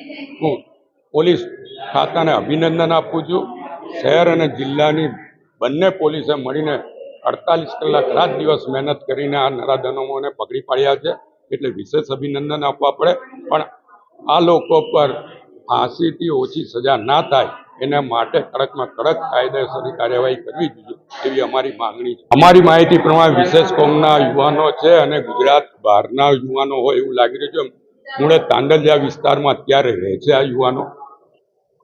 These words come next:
અને એ લોકોને આ, અ,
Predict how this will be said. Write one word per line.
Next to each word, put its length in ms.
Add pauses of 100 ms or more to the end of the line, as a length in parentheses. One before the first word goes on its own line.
(100)
અને 200 (580)
એ 100
લોકોને 1080
આ, 140
અ, 60